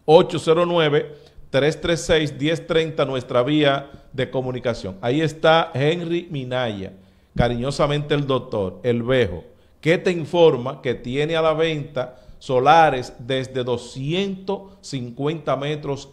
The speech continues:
en adelante, a solo mil quinientos pesos el metro cuadrado, en la cercanía, en el alrededor, alrededor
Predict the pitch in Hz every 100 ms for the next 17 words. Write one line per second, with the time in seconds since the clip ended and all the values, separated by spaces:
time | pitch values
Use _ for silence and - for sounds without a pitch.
0 | - 156 160 165 135 113 104 92 90 -
1 | - _ _ _ _ _ 123 123 - 165
2 | 175 170 - 135 135 180 190 - 135 143
3 | 165 143 143 - - 160 175 - 160 -
4 | - _ _ _ 131 123 117 120 143 151
5 | 151 147 147 117 107 104 98 90 92 98
6 | _ _ _ _ - - 156 143 139 131
7 | 139 131 135 120 135 131 101 85 - _
8 | _ - 139 139 135 139 131 127 135 131
9 | 127 135 143 120 - - - _ _ _
10 | _ _ _ - 139 143 135 143 139 139
11 | 131 156 208 226 - -